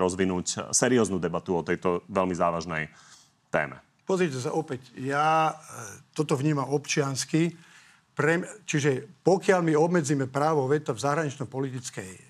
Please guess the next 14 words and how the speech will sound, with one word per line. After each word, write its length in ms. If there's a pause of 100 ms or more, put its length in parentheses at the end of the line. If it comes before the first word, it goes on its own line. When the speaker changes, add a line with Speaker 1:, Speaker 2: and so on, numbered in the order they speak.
(300)
Speaker 2:
oblasti, 480 (160)
hej, 160 (1200)
hrozí, 960
že 160
sa 400 (320)
posunieme 560
aj 320
v 160
základných 560
dokumentoch 560
Európskej 480
únie 320 (1040)
a 40 (120)
tam 240